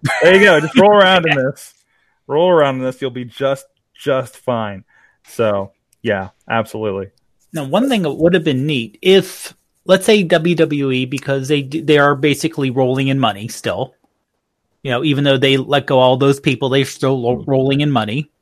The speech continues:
Speaker 1: Let go people have the worst ra-, some of the worst ratings in their history, and still,
Speaker 2: Mm-hmm.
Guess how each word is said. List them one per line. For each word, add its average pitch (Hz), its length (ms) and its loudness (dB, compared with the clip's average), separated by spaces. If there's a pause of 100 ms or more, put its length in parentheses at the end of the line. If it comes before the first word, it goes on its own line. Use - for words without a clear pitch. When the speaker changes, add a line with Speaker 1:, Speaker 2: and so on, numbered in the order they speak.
(120)
Speaker 1:
Let 190 200 4
go 214 200 6
people 196 540 4
have 165 420 0
the 156 80 2
worst 175 360 2
ra-, 175 180 2 (100)
some 180 140 0
of 165 60 -4
the 147 80 -2
worst 175 260 0
ratings 170 400 0
in 143 100 -2
their 131 140 0
history, 160 680 -4
and 127 380 -2
still, 139 240 0
Speaker 2:
Mm-hmm. 135 360 0